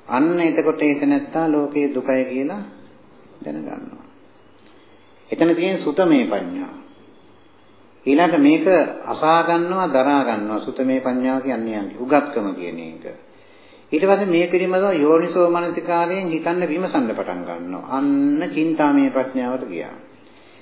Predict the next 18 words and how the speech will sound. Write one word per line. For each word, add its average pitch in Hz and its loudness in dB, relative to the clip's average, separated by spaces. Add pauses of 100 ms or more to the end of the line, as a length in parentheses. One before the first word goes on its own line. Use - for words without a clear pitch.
(240)
ඊළඟට 170 4
යලිත් 147 2
යලිත්, 107 0
යලිත් 127 0
යලිත්, 107 0
යලිත් 135 -2
යලිත් 160 2
මේ 151 2
චින්තනය 143 4
දියුණු 131 2
කරගෙන, 135 2
දියුණු 127 0
කරගෙන 139 0
අන්න 143 0 (1000)
ප්‍රායෝගිකත්වයේ 147 2
තුලින් 151 -4
අවබෝධ 160 -8
කරගන්නවා. - -14